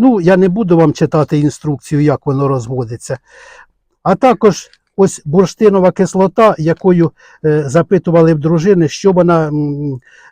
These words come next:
при пересадці, при, е, посадці, е, петуній. Ось саме бурштинову кислоту і використовує. Тут якраз, ну, вся інструкція, як там розводиться. І,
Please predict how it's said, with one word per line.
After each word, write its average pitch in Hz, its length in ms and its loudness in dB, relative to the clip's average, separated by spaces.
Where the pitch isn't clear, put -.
при 170 380 2
пересадці, 170 680 2
при, 156 200 0
е, 147 400 -2
посадці, 160 800 0
е, 139 240 -10
петуній. 135 640 -2
Ось - 380 -2
саме 196 500 2
бурштинову 160 640 0
кислоту 156 640 -4
і 160 80 0
використовує. 151 880 0
Тут 190 260 -6
якраз, 160 460 -2
ну, 196 400 -2
вся 170 260 0
інструкція, 151 600 -2
як 170 240 0
там 147 200 -4
розводиться. 139 760 -4
І, 160 280 0